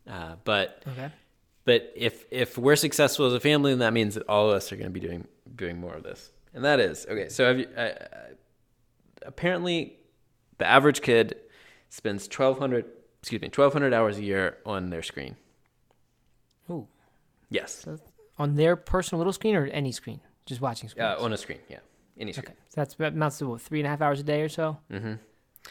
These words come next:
Speaker 1: And
Speaker 2: Okay.
Speaker 1: I'm sure it's way more now with, uh, Zoom school and all
Speaker 2: Oh,
Speaker 1: that
Speaker 2: yeah.
Speaker 1: stuff. But,
Speaker 2: Oh,
Speaker 1: like,
Speaker 2: yeah, way more.
Speaker 1: you know, I think that, uh, <laughs> I think that this was, this was, uh, for, for media consumption, for, um, entertainment purposes.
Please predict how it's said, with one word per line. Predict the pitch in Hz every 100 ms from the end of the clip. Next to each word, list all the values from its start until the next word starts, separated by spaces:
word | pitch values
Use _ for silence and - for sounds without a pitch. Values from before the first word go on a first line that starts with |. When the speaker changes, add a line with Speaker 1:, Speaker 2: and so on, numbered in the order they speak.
| -
Speaker 1:
And | 104 107
Speaker 2:
Okay. | 113
Speaker 1:
I'm | 107
sure | - 147
it's | -
way | 120 113
more | 110 104 101 - -
now | 101 95 92 92 - - -
with, | 101 87 -
uh, | 85 80 80 73 - _ _ _ _ - - 76 98
Zoom | 95 92 90
school | - - 95 87 87 82
and | 85
all | 85
Speaker 2:
Oh, | 139
Speaker 1:
that | 113
Speaker 2:
yeah. |
Speaker 1:
stuff. | - 65 -
But, | 95 -
Speaker 2:
Oh, |
Speaker 1:
like, | - 110 101
Speaker 2:
yeah, |
way | 127 127
more. | 104 -
Speaker 1:
you | 127
know, | 110
I |
think | 110 110
that, | 107 95
uh, | 87 82 76
<laughs> | - - 131 - - - -
I |
think | 117 101
that | 101
this | 120 -
was, | 110 92 - -
this | - 131 -
was, | 117 - - -
uh, | 101 92
for, | - 117 104 95 -
for | - - 104 92
media | 90 120 127 123 107
consumption, | 107 98 95 87 87
for, | 131 117
um, | 104 92 87
entertainment | - 117 - 107 95
purposes. | - - 120 - - -